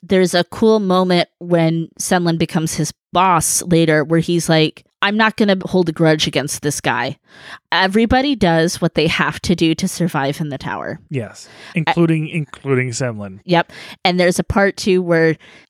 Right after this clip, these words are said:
Speaker 1: um, I think it's Adamo says to him, like, "Uh,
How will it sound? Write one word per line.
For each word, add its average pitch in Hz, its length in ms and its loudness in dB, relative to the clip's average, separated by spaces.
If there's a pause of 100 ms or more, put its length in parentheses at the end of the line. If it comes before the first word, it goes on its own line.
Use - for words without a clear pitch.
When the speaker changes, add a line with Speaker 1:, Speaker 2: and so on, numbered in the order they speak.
Speaker 1:
um, 160 320 2
I 175 80 -4
think 269 160 2
it's 269 100 2
Adamo 170 420 2
says 165 300 0
to 165 100 0
him, 165 220 -2
like, 156 460 0
"Uh, - 60 -4